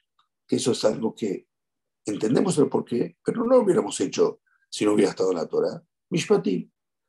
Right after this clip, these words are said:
son cosas que entendemos el porqué y aunque no hubieran estado escritas en la Torah, ahora hubiéramos entendido que hay que hacerlas, no robar y no matar, por ejemplo. Bueno. <clears throat> Y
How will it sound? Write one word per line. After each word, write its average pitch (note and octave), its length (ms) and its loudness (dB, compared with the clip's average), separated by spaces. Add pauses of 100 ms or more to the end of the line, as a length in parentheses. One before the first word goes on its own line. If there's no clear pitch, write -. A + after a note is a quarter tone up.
(100)
son B2+ 220 0
cosas C#3+ 220 -2
que - 100 -12
entendemos F2 500 -8
el G2 120 -6
porqué C#3+ 300 -2
y C3 80 2
aunque A2 280 -2
no D#3+ 220 2
hubieran C3 280 2
estado - 240 0
escritas - 440 -6
en G#2 60 -14
la G2+ 100 -6
Torah, - 260 0
ahora G2+ 140 -2
hubiéramos G2 340 -12
entendido G2 420 -10
que - 100 -6
hay - 60 -6
que - 80 -20
hacerlas, - 500 -2
no - 120 -2
robar - 380 -4
y - 40 -20
no D#2+ 140 -14
matar, - 280 -8
por - 140 0
ejemplo. - 420 -16 (340)
Bueno. A2+ 220 -10 (1400)
<clears throat> F#3+ 440 4 (2250)
Y B2 120 2